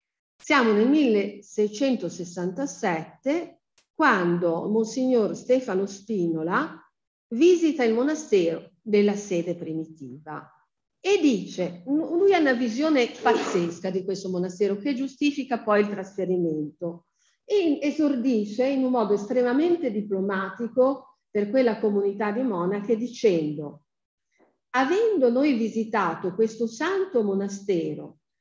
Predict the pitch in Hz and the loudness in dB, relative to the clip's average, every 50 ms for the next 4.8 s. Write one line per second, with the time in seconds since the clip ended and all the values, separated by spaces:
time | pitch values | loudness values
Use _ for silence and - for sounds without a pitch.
0 | _ _ _ _ _ _ - - - 392 466 427 - - 311 285 277 226 185 185 | _ _ _ _ _ _ -6 4 4 6 6 6 4 2 2 4 4 2 2 2
1 | 196 202 233 269 311 311 302 302 285 269 - - 330 381 403 381 285 233 220 214 | 0 2 2 2 2 2 0 0 -4 -6 -4 -2 -2 0 2 2 2 4 2 2
2 | 202 220 208 196 185 175 180 185 190 202 233 233 233 262 262 247 - - 262 240 | 2 2 2 2 0 0 0 0 2 2 0 0 0 -2 -4 -4 -2 -2 -2 0
3 | 233 226 233 - - 277 269 240 196 165 160 160 165 170 - - 277 294 330 320 | 0 -2 -4 -4 -2 2 2 2 2 2 -2 -4 -6 -8 -8 -6 -4 -2 0 0
4 | 269 226 220 214 220 254 233 185 165 - - 160 147 147 143 | 2 2 2 0 0 -2 -2 -4 -4 -6 -8 -8 -8 -8 -10